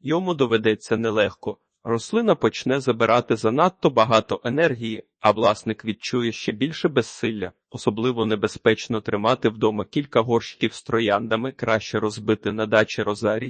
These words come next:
і вже там насолоджуватися цвітінням цих розкішних квітів. Сансевієрія, щучий хвіст, тещин язик. Сансевієрія красива і невибаглива рослина, його квітки мають приємний аромат, а листя надзвичайно декоративні.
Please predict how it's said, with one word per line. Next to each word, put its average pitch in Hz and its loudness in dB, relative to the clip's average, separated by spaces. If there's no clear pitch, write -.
і 127 -6
вже 113 -2
там 117 2
насолоджуватися 139 -2
цвітінням 110 -4
цих - -6
розкішних 147 -6
квітів. 110 -8
Сансевієрія, 131 -4
щучий - -2
хвіст, - -8
тещин 113 0
язик. 110 -4
Сансевієрія 131 2
красива 143 0
і 131 -2
невибаглива 117 2
рослина, 131 -2
його 113 -2
квітки 110 -2
мають 110 2
приємний 98 -4
аромат, 107 0
а 110 4
листя 139 0
надзвичайно 110 -2
декоративні. 101 -4